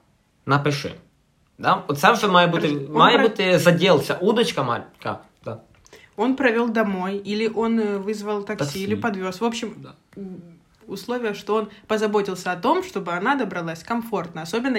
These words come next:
Speaker 2: если это темно.
Speaker 1: І в целості.
Speaker 2: Это важно для девушки.
Speaker 1: Мгм.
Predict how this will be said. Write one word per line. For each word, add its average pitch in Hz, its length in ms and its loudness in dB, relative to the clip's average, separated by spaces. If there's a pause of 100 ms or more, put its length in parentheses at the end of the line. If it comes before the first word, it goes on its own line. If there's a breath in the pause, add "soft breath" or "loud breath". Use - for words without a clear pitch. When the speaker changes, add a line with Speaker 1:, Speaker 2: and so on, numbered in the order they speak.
(100)
Speaker 2:
если 208 220 -4
это 220 140 -8
темно. 208 480 -4 (240)
Speaker 1:
І 143 40 -8
в 139 40 -10
целості. 127 380 -4
Speaker 2:
Это 240 60 2
важно 196 340 0
для 180 180 -6
девушки. 165 520 -10 (120)
Speaker 1:
Мгм. 113 280 -8